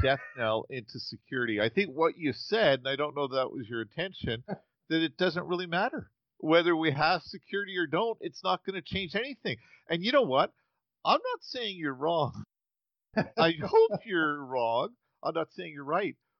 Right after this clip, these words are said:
Speaker 1: But, you know, if, if you said, "We don't care about sales. We don't care if you bring business in," well, the business is gonna be severely impacted if they don't have
Speaker 2: Yeah.
Speaker 1: customers. But if we say security is important, we gotta protect brand and reputation asset,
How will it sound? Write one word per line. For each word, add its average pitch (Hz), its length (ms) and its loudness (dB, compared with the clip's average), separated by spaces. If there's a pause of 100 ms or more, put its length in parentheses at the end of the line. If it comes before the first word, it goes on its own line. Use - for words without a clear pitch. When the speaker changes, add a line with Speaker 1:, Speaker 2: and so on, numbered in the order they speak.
(100)
Speaker 1:
But, 208 180 0
you 247 60 -18
know, 240 160 0 (240)
if, 196 240 -2
if - 180 -6
you 262 100 -8
said, - 220 -2 (160)
"We 180 140 -4
don't 247 180 -6
care 196 140 0
about 190 240 0
sales. 80 420 -6
We 196 140 -2
don't 254 160 0
care 208 180 -2
if - 140 -4
you 175 40 -12
bring 156 200 -10
business 175 480 -6
in," 98 260 -4
well, 156 240 2
the 151 120 -4
business 190 720 -2 (280)
is 160 120 4
gonna 165 200 -2
be 143 180 -8
severely 277 640 0
impacted 127 560 -2
if 104 80 -10
they 117 100 -6
don't 107 160 -6
have 107 240 -2
Speaker 2:
Yeah. 113 80 4
Speaker 1:
customers. 104 300 -6 (520)
But - 120 4
if - 120 2
we 330 120 -6
say 320 180 -2
security 254 400 -6
is 202 100 -8
important, 202 400 0
we 170 80 -2
gotta 156 140 0
protect - 460 -6
brand 147 180 0
and 139 60 -6
reputation 139 560 -4
asset, 131 420 0